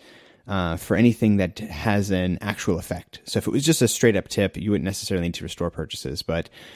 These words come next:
uh, in this case, I needed to, you know, make, make it, make it a bit more s-, s-, simple and straightforward to make sure app review was happy. And so I just dropped the two extremes. Um, I got rid of the lowest and the highest, uh, tip value, and there's just a button now that says, you know, it's like,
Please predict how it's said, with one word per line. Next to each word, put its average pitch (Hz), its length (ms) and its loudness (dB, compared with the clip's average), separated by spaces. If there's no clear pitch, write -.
uh, 90 160 -2
in 92 80 0
this 104 140 0
case, 90 340 -2
I 92 120 -4
needed 87 460 -2
to, - 180 -4
you 87 460 0
know, 78 120 -10
make, 110 380 2
make 127 180 6
it, 120 80 2
make 127 200 6
it 127 60 8
a 110 40 6
bit 101 140 4
more 95 180 0
s-, - 220 -10
s-, - 240 -10
simple 127 280 2
and 101 80 2
straightforward 92 720 -2
to 90 320 -2
make 85 220 -4
sure 85 200 -4
app 92 200 -6
review 85 180 -4
was 69 120 -8
happy. - 340 -12
And 110 120 2
so 123 120 8
I 123 60 8
just 127 340 0
dropped 113 540 2
the 104 200 4
two - 180 2
extremes. 92 640 -2
Um, 85 400 -4
I 98 80 2
got 98 140 2
rid 104 140 4
of 95 80 -2
the 98 80 0
lowest 98 340 4
and 92 80 0
the 82 60 -2
highest, 90 580 -2
uh, 82 220 -4
tip - 200 -4
value, 87 360 0
and 92 180 0
there's 95 160 -2
just - 140 -4
a 98 40 -2
button 95 280 0
now 90 240 0
that 85 120 -6
says, 87 300 -6
you 90 60 -2
know, 76 100 -6
it's - 120 -8
like, 85 180 -6